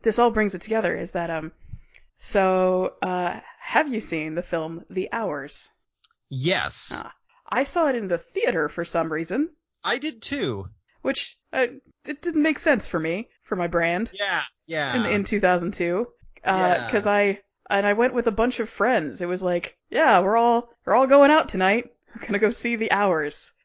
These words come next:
Speaker 2: Oh my
Speaker 1: Which I,
Speaker 2: God.
Speaker 1: which I, I believe my review of it was, "I was on the edge of my seat with boredom." And
Speaker 2: I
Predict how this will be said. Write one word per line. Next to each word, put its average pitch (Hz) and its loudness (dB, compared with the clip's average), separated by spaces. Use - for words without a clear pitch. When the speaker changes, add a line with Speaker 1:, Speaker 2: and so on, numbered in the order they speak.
Speaker 2:
Oh 269 -20
my - -12
Speaker 1:
Which 202 -2
I, 180 4
Speaker 2:
God. 170 -4
Speaker 1:
which 190 -4
I, 202 8
I - 6
believe 214 2
my 208 2
review 190 2
of 185 2
it 180 2
was, 175 -4
"I 196 2
was 196 0
on 190 2
the 185 0
edge 180 0
of 175 -6
my 165 -4
seat 160 -8
with - -14
boredom." 151 -6
And 359 -8
Speaker 2:
I 415 2